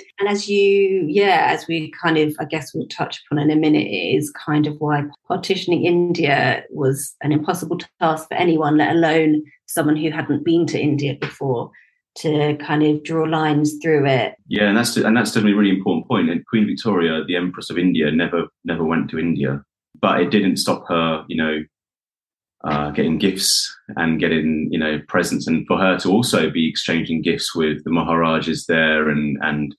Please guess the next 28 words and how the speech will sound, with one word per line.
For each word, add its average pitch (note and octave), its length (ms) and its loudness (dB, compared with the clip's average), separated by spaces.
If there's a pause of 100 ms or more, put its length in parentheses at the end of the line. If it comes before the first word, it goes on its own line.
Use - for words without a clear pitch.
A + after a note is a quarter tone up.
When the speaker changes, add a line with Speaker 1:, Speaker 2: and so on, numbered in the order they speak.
(300)
Speaker 2:
commissioning E2 640 0 (600)
portraitures E2 720 -2
of, D#2+ 400 -2
of D#2+ 200 -4 (380)
large F2 420 2
vistas E2+ 460 -2
of D#2 120 -2
India E2 320 2
being E2 220 0
sent E2 260 -2
back E2 220 -4
to D#2+ 120 -6
her. D2+ 200 -2
So E2 300 -2 (480)
she, F#2+ 360 2
she - 160 0
was G#2+ 140 4
in A2+ 80 4
one C#3+ 220 2
part F2 340 0 (100)
extremely A2+ 580 0
in D#2 60 -6
control, D#2 640 -2 (280)
but F2+ 100 -2
in F#2 60 2
the G2+ 60 4
other - 160 2
part, E2 380 0